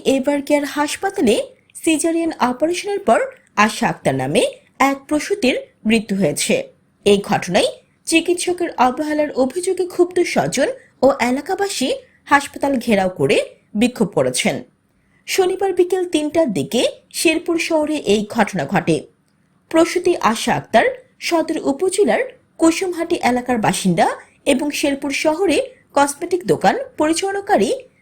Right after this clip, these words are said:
জাহিদ হোসেনের স্ত্রী। স্বজনরা জানান, শুক্রবার সন্ধ্যায় আশা আক্তারকে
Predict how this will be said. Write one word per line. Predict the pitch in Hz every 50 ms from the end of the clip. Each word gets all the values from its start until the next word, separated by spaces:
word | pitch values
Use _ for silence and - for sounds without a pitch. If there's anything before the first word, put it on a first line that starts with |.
| _ - 226
জাহিদ | 226 285 269 269 269 311 311 311
হোসেনের | 302 302 277 - 254 185 151 -
স্ত্রী। | - - - 165 123 - - _ _ _ _ _ _ _ _ _ _ _ _ -
স্বজনরা | - - 359 330 330 - 349 359 381 381
জানান, | 359 - 202 151 165 208 - - - - _ _ -
শুক্রবার | - - 349 349 349 403 392 403 415 403
সন্ধ্যায় | - - 381 381 359 370 381 370 -
আশা | - 226 233 - - 240
আক্তারকে | 208 - - 156 160 - - 277